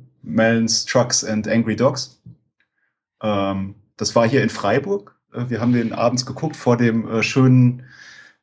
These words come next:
ähm, Schwarzwald-Super, äh, Fahrradmarathon. Ähm, sehr zu empfehlen. Ähm, man nimmt an einem Tag alle hohen Schwarzwaldberge mit, äh,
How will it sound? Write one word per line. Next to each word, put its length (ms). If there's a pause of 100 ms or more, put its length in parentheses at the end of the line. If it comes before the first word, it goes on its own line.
(160)
ähm, 540 (140)
Schwarzwald-Super, 1000 (100)
äh, 140
Fahrradmarathon. 1000 (680)
Ähm, 500 (180)
sehr 220
zu 120
empfehlen. 640 (440)
Ähm, 300
man 160
nimmt 260
an 180
einem 220
Tag 360
alle 260
hohen 160
Schwarzwaldberge 720
mit, 340 (720)
äh, 340